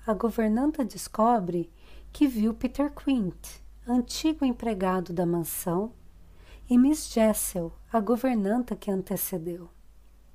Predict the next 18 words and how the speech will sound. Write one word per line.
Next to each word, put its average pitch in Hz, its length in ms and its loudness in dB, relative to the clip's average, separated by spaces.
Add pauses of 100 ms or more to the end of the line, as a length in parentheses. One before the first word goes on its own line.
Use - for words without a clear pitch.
(840)
Ambos 294 460 6
mantinham 208 840 2 (140)
um 190 60 4
relacionamento 220 920 2
indevido, 196 800 -2 (560)
possivelmente 220 920 0
com 214 260 0
o 202 80 2
acobertamento 233 1080 0
e 220 40 -6
conhecimento 208 800 -2
das 185 220 -4
crianças. - 840 -8 (1600)
Peter 269 500 4
Quint, 226 520 0 (160)
responsável 220 840 0
pela 247 280 -2
casa 175 600 -2